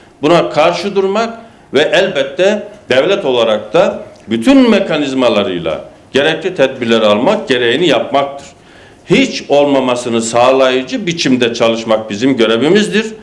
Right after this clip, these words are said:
Ama bunun ne kadar tedbir alırsanız alın, bazen önleyemeyeceğiniz böyle intihar saldırıları türü insan, bütün ülkelerde olabilecek bir,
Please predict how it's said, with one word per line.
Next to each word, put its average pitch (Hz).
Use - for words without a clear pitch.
Ama 180
bunun 196
ne 220
kadar 170
tedbir 135
alırsanız 120
alın, 156
bazen 151
önleyemeyeceğiniz 139
böyle 123
intihar 131
saldırıları 123
türü 127
insan, 131
bütün 131
ülkelerde 117
olabilecek 120
bir, 110